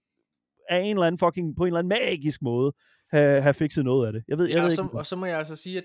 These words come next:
Speaker 2: det er min, mine oplevelser. Og jeg, jeg vil så sige, jeg har haft godt internet, øh, men jeg har siddet med en trådløs forbindelse, øh, i min svigerforældres, øh, sommerhus. Og der har jeg altså siddet, og, øh, jeg har snakket om her i podcasten også,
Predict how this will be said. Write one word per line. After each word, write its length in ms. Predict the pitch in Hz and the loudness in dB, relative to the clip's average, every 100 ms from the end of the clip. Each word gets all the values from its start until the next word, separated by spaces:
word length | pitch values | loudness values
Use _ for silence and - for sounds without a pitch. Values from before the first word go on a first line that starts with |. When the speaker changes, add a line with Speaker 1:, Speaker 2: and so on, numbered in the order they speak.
| 180 | -8
Speaker 2:
det 180 | 175 | -6
er 80 | 165 | -6
min, 240 | 151 175 180 | -6 -8 -10
mine 260 | 190 196 175 | -6 -6 -6
oplevelser. 500 | 180 180 147 120 123 | -8 -6 -8 -8 -12
Og 160 | - 139 | -10 -8
jeg, 100 | 151 170 | -8 -8
jeg 160 | 160 | -8
vil 140 | 180 190 | -6 -10
så 120 | 165 | -10
sige, 480 | - 147 135 156 - _ | -12 -10 -12 -12 -18 _
jeg 220 | 127 143 151 | -6 -6 -6
har 240 | 175 160 | -8 -8
haft 280 | 143 131 _ | -8 -10 _
godt 220 | 151 147 - | -8 -8 -10
internet, 520 | 143 - 120 110 - - | -16 -14 -14 -16 -18 -14
øh, 340 | 123 117 113 | -10 -10 -10
men 120 | 131 127 | -12 -14
jeg 60 | |
har 80 | 113 | -12
siddet 280 | - 175 208 | -8 -6 -6
med 80 | 185 | -10
en 60 | |
trådløs 360 | - 190 202 170 | -6 -6 -6 -10
forbindelse, 480 | 151 180 139 - 123 _ _ _ | -12 -12 -12 -16 -18 _ _ _
øh, 220 | 139 131 127 | -8 -6 -6
i 100 | 139 | -10
min 180 | 135 123 | -12 -12
svigerforældres, 680 | 180 185 139 143 143 127 - - | -10 -8 -6 -8 -8 -10 -12 -14
øh, 380 | 120 113 110 107 | -10 -8 -8 -8
sommerhus. 640 | - 135 151 131 - - _ _ | -8 -8 -8 -12 -18 -20 _ _
Og 100 | 127 | -10
der 60 | 147 | -8
har 180 | 165 160 | -4 -4
jeg 120 | 135 | -6
altså 180 | 123 131 | -10 -14
siddet, 380 | 147 151 165 | -10 -8 -10
og, 300 | - 131 127 | -10 -6 -6
øh, 60 | 120 | -6
jeg 80 | 117 | -10
har 60 | 117 | -12
snakket 300 | - 165 151 | -8 -6 -6
om 80 | 147 | -10
her 80 | |
i 80 | 139 156 | -10 -10
podcasten 420 | - 131 123 139 | -10 -12 -14 -14
også, 160 | 135 | -18